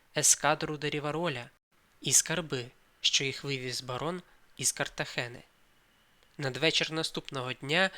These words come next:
дев'ять довгоочікуваних кораблів ескадри Ван дер Кейлена кинули якір на рейді Порт-Рояла, і адмірал не забарився у відповідній формі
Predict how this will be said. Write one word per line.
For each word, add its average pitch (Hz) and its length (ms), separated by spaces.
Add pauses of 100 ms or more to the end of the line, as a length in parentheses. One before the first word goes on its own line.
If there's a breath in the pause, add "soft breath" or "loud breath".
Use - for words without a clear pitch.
(220 loud breath)
дев'ять 160 500
довгоочікуваних 151 1080
кораблів 135 500
ескадри 139 480
Ван 131 220
дер 127 200
Кейлена 147 520 (380 loud breath)
кинули 190 380
якір 156 420
на 143 140
рейді 139 240
Порт-Рояла, 143 760 (560 soft breath)
і 139 80
адмірал 143 580 (220 loud breath)
не 147 180
забарився 170 680
у 143 100
відповідній 135 600
формі 147 480